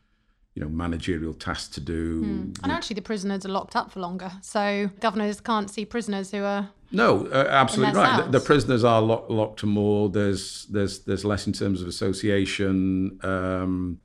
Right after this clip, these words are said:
Speaker 1: I, I mean,
Speaker 2: Prisons are more violent today than they've ever been in the, the history of the prison service.
Speaker 1: Indeed. So is that a disincentive to walk around? I mean, at any point in time, you know, if you are the governor and you're walking around your landings, and,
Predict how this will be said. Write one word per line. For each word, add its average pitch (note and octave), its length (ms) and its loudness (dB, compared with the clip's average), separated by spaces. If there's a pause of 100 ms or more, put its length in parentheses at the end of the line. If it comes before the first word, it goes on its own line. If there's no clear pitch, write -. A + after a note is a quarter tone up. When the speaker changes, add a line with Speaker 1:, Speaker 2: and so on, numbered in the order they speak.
Speaker 1:
I, A2+ 60 -2
I - 20 0
mean, - 60 -2
Speaker 2:
Prisons A3+ 340 0
are - 20 -6
more F#3+ 180 -4
violent F#3 460 -4
today F#3 340 -10
than F#3 120 -10
they've F3+ 160 -12
ever F3+ 180 -12
been F#3+ 160 -14
in F3+ 160 -10
the, F3+ 120 -12 (160)
the - 80 -16
history G3 360 -14
of F3 60 -18
the F#3 80 -16
prison F#3+ 320 -12
service. F#3 760 -14
Speaker 1:
Indeed. G2 640 0
So G#2+ 520 2
is F#2+ 220 0
that G#2 260 2
a G2 160 2
disincentive F#2+ 960 -2
to E2+ 580 -2
walk F2 280 -4
around? D2 500 -4 (200)
I - 40 0
mean, - 160 2
at - 100 2
any A#3+ 180 6
point G2 260 2
in C#2 80 -10
time, E2 260 -2
you A2+ 60 2
know, E2 100 -2
if F#2+ 160 -4
you F#2+ 180 2
are F#2 100 0
the F2+ 80 -4
governor F2+ 360 0
and E2+ 120 -2
you're F2 140 -2
walking F2 500 -2
around F2 800 -4
your F2 220 -6
landings, E2+ 640 -4
and, F2 440 -4